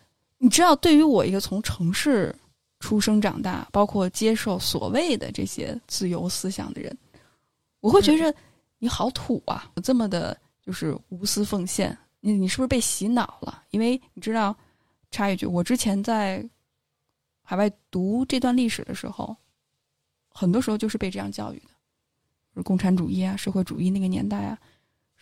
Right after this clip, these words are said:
Speaker 1: 就是，就是泯灭人性啊，对吧？就是洗脑啊。当然我觉着确实可能有这种国家对于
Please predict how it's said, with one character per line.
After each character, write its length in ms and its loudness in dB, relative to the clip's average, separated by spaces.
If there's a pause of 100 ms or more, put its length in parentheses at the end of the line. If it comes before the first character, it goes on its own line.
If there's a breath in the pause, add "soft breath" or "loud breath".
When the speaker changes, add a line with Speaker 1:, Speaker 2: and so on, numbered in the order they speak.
Speaker 1:
就 0 -
是， 60 -12
就 160 -2
是 320 2 (520 soft breath)
泯 200 2
灭 160 4
人 160 4
性 200 2
啊， 200 2 (120)
对 100 0
吧？ 240 0
就 100 -4
是 60 0
洗 220 -2
脑 220 2
啊。 260 -2 (1040)
当 120 6
然 100 12
我 120 10
觉 160 4
着 180 4 (120)
确 200 4
实 320 2 (120)
可 160 -6
能 300 -2
有 280 -2
这 140 -2
种 180 -4
国 140 0
家 160 2
对 180 2
于 260 2